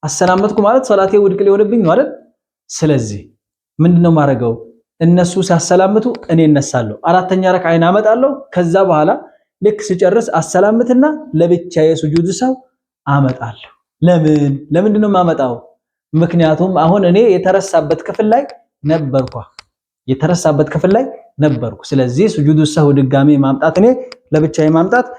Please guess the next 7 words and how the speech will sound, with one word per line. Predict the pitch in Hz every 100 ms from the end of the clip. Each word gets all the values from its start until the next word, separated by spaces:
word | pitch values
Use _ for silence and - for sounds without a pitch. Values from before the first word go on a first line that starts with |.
| _ _ 147
ይኖርብኛል፣ | 165 156 143 143 139 135
ግዴታ | 147 135 165 156
ይሆንብኛል | 135 127 113 120 117 113
ማለት | 110 107
ነው። | - - - - _
በጣም | 165 208 262
ጥሩ። | 180